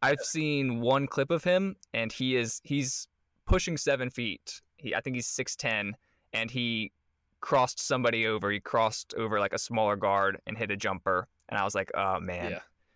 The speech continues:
Speaker 1: this guy's gonna be trouble against C F C."
Speaker 2: Yeah, it's, it's scary. I, uh, <laughs> I don't know if there's an answer for it. He, he, he might be the type of guy where you just have to take the L and focus on the other four guys on the court. Um, it's, uh, you know,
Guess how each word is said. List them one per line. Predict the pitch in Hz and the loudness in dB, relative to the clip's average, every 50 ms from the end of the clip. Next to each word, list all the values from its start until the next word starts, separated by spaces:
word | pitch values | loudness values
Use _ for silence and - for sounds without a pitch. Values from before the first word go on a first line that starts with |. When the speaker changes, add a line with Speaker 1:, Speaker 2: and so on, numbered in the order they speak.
| _ _ | _ _
Speaker 1:
this | - 101 98 - | -6 -6 -6 -4
guy's | 95 95 101 101 | -4 -4 -4 -4
gonna | 101 95 95 | -4 -6 -4
be | 90 87 | -6 -6
trouble | - - 92 92 90 92 95 90 - - - | -6 -4 -4 -2 -2 -2 -2 -4 -6 -16 -16
against | - 98 92 98 95 - | -8 -8 -6 -6 -6 -6
C | - 95 | -6 -8
F | 90 - | -8 -8
C." | - 101 98 | -6 -6 -2
Speaker 2:
Yeah, | 101 139 120 117 117 120 | -2 0 2 2 2 0
it's, | 123 - - | -2 -4 -6
it's | - 127 - - | -8 -8 -8 -8
scary. | - - - 110 104 98 101 104 104 - - _ | -8 -6 -4 -6 -4 -4 -4 -4 -6 -8 -10 _
I, | - 117 113 113 | -4 -2 0 0
uh, | 110 107 110 110 123 139 - - - 214 - - - 185 - - _ - | 2 2 0 0 2 2 2 4 4 4 4 4 4 2 2 -2 _ -20
<laughs> | - - - - | -20 -18 -2 0
I | 143 | 2
don't | 143 147 139 139 | 2 2 2 4
know | 135 135 | 4 4
if | 135 135 | 4 4
there's | 135 127 120 127 | 2 0 0 0
an | 120 113 | -2 -2
answer | 113 117 113 - 120 | -2 -4 -4 -6 -8
for | - - 117 113 110 113 | -6 -4 -2 0 0 0
it. | 113 | 0
He, | 190 190 175 120 95 117 98 107 135 131 120 123 123 | 0 -2 -2 -4 -6 -8 -8 -8 -10 -8 -8 -10 -14
he, | - | -10
he | 139 135 | -8 -6
might | 127 123 120 104 | -4 -4 -4 -2
be | 120 117 | -4 -6
the | 113 107 | -4 -2
type | - 123 113 104 | 0 -2 -2 -2
of | 120 101 | -4 -4
guy | 117 113 110 | -2 0 0
where | 107 110 | 0 -2
you | 110 110 | -4 -6
just | 104 110 - | -8 -6 -4
have | - 117 110 - | -4 -4 -4 -6
to | - | -8
take | - - 120 110 104 | -6 -4 -6 -6 -6
the | _ 107 107 107 | _ -6 -2 0
L | 110 110 113 110 107 104 | 0 2 2 2 0 -2
and | 104 104 104 - | -4 -6 -12 -14
focus | _ - - 117 104 - 117 - | _ -6 -4 -4 -4 -4 -6 -6
on | 120 110 | -6 -4
the | 104 104 107 | -4 -2 -2
other | 110 110 110 | -2 -2 -4
four | - 110 107 104 | -6 -6 -6 -4
guys | 104 107 104 107 107 117 | -2 -2 -2 -2 -2 -6
on | 107 | -8
the | 104 104 | -10 -10
court. | - - 113 110 107 110 - _ - - | -8 -6 -6 -4 -4 -6 -8 _ -12 -8
Um, | 110 113 107 104 101 107 104 _ _ _ _ - - - - - - - - - _ _ _ _ _ _ _ _ _ _ _ | -6 -6 -6 -6 -6 -10 -14 _ _ _ _ -20 -20 -20 -20 -20 -20 -20 -20 -20 _ _ _ _ _ _ _ _ _ _ _
it's, | - 120 131 127 - - | -4 -4 -2 -2 0 2
uh, | 143 131 120 117 113 110 113 | 2 4 4 4 4 2 2
you | 95 123 127 | 0 0 0
know, | 127 123 120 120 123 | 2 2 2 0 -2